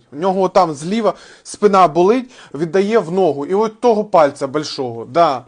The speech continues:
да. Що, що ми п'ємо? Так, ми п'ємо ось, ось нам призначили, дивіться.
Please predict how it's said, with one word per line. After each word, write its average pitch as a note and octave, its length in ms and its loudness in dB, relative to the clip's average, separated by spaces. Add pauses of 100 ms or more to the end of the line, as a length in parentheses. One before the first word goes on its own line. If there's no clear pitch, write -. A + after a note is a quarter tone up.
да. C#3 360 0 (600)
Що, D#3+ 340 -4
що E3+ 180 -6
ми F3 120 -4
п'ємо? D#3 520 -8
Так, D3+ 300 0
ми F3 180 -6
п'ємо A3+ 440 -4 (100)
ось, C#3 340 -2
ось D#3 300 -4
нам D3 180 -6
призначили, D#3+ 720 -4
дивіться. B2+ 580 -10